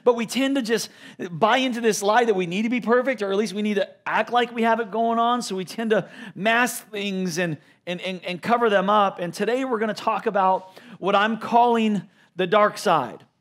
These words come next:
The dark side. How many Star Wars fans in here? Come on, who's my fellow nerds? Just be, admit it. Let's go. Come on.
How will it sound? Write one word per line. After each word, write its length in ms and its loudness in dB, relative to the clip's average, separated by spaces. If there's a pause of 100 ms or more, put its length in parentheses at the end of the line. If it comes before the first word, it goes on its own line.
(960)
The 120 -4
dark 300 6
side. 280 2
How 120 0
many 100 -2
Star 320 2
Wars 220 -2
fans 320 -4
in 100 -8
here? 240 -6
Come 220 -6
on, 160 -2
who's 100 -4
my 120 -2
fellow 280 0
nerds? 400 -4
Just 140 -10
be, 260 -10
admit 340 -4
it. 120 -6
Let's 180 -2
go. 380 -2
Come 120 -2
on. 180 0